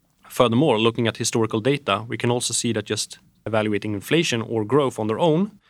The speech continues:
may be the wrong question to ask, as they're very much linked to each other. In terms of more recent developments, value, as well as baskets targeting stagflation, have in some implementations given up a chunk of their year-to-date performance, which in my view is due to a general view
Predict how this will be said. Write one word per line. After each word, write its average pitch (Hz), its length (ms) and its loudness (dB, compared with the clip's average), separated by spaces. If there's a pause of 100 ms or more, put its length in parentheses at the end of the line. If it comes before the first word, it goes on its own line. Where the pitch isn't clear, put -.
(420)
may 113 100 4
be 110 180 2
the 107 80 0
wrong 107 280 0
question 104 380 -2
to 117 100 -2
ask, - 420 -6 (560)
as 107 80 -2
they're 107 100 0
very 107 200 0
much 101 240 -4
linked 104 240 -6
to 101 80 -8
each 92 120 -4
other. 107 260 -8 (840)
In 123 100 0
terms 156 300 2
of 135 80 -2
more 127 180 4
recent 117 360 0
developments, 127 560 -2
value, 120 560 0 (360)
as 113 140 -4
well 113 160 2
as 110 80 -4
baskets - 540 -2
targeting 110 420 -2
stagflation, 110 800 -4 (300)
have 107 120 -6
in 110 80 0
some 110 160 -2
implementations 107 760 -4
given 110 280 -4
up 113 160 -2
a - 20 -10
chunk 101 320 -6
of 101 120 -10
their 95 100 -8
year-to-date 98 560 -8
performance, - 580 -10 (520)
which - 140 -6
in 113 160 0
my 117 260 0
view 104 300 -2
is 110 160 -8
due 107 140 -6
to 110 120 -10
a 104 60 -6
general 107 400 0
view 123 400 0